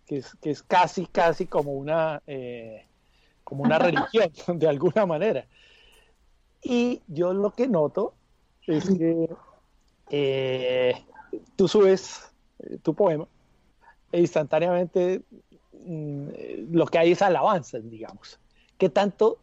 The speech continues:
Speaker 1: te perdonan es-, ese grupo de seguidores? ¿Qué tanto, eh,
Speaker 2: Mucho.
Speaker 1: te perdonan? O,
Speaker 2: Sí.
Speaker 1: o algunos, "Oye, Pili, no, eso n-, lo que escribiste no", porque yo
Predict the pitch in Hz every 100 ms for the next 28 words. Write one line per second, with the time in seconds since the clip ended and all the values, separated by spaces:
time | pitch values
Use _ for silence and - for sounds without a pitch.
0 | _ _ 175 165 _ 185 151 143 185 190
1 | 156 135 113 143 _ _ - _ - -
2 | 233 226 214 175 - 180 160 185 175 190
3 | - 196 170 170 135 151 175 127 - _
4 | _ - - - _ 170 170 165 165 175
5 | 175 180 170 _ _ _ _ - 143 247
6 | 240 220 180 165 156 _ _ _ - -
7 | - 180 160 147 269 415 - _ _ -
8 | 170 170 196 160 147 170 175 185 190 -
9 | - 180 190 208 180 - 175 196 175 151
10 | 160 185 190 160 175 175 180 180 _ _
11 | _ 165 143 143 151 160 - 175 214 -
12 | - 151 139 170